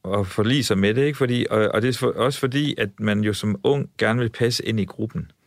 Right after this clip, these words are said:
Altså, jeg tror, det er en del af det at være ung, ikke? Altså, man, man, øh, vil gerne finde sin egen stamme, ikke? Øh, og være lige sådan som alle de andre. Det er der i hvert fald et enormt sug imod, øh, at passe ind.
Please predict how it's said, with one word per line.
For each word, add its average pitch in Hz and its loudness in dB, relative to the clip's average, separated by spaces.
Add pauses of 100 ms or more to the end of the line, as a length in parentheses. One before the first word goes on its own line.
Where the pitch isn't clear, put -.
(440)
Altså, 104 0
jeg 107 4
tror, 127 0
det 120 0
er 113 2
en 110 2
del 139 2
af 98 -4
det 117 2
at 110 2
være 107 2
ung, 113 0
ikke? 123 -4
Altså, 101 -4
man, 104 0 (680)
man, 104 0
øh, 101 2
vil 107 0
gerne 117 0
finde 120 -2 (280)
sin 104 0
egen 113 0
stamme, 104 2
ikke? 170 -6
Øh, 104 0
og 104 0
være 113 2
lige 113 0
sådan 104 -2
som 101 -2
alle 101 0
de 101 0
andre. 95 0 (560)
Det 120 2
er 123 4
der 120 6
i 113 4
hvert 120 4
fald 104 0
et 104 2
enormt 110 2
sug - 0
imod, 92 2 (460)
øh, 95 2 (800)
at 92 -4
passe 98 -2
ind. 101 -2